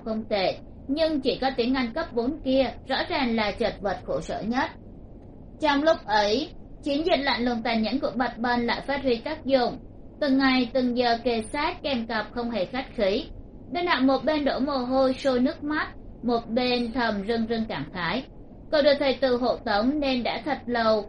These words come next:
không phải học tiếng Anh tử tế. Tất cả những gì lúc trước đã sớm chữ thầy trả thầy. Bạch Bân bắt cậu ôn lại một lượt. Chuyện này không muốn nhắc lại,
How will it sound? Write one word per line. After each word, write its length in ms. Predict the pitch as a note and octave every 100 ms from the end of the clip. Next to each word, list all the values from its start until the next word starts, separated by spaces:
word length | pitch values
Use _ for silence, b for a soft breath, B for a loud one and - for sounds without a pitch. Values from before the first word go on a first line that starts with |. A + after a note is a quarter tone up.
| -
không 300 | A3+ G#3 G#3
phải 220 | - A3
học 160 | A#3 -
tiếng 200 | G#3 A#3+ B3
Anh 120 | A3
tử 180 | D#3+ B2
tế. 320 | F#3+ F3+ F3+ - - - - -
Tất 180 | F#4+ -
cả 140 | C4
những 260 | A#3+ A#3+ D#4
gì 120 | C4+
lúc 180 | B3 D4+ -
trước 240 | F4 F4
đã 240 | B3+ A3 C#4+ -
sớm 500 | C4 A3+ A3+ C4+ F#4 -
chữ 380 | C4 - D4 F#4+ E4+
thầy 200 | C4+ A3+
trả 260 | G#3+ F#3 -
thầy. 320 | A#3 G#3 F3+ - - -
Bạch 220 | A3+ A3 A3+
Bân 420 | A3+ A3 G#3+ G#3
bắt 260 | C4+ -
cậu 120 | C#4 A#3
ôn 260 | - A3+
lại 120 | G#3+
một 240 | G3 F3 F3+
lượt. 220 | F3+ F3 - - - -
Chuyện 200 | D4 C4
này 320 | B3 A#3 A3+
không 160 | D4 C4+
muốn 200 | G#3+ B3+
nhắc 180 | D4+ C4
lại, 340 | A#3 G#3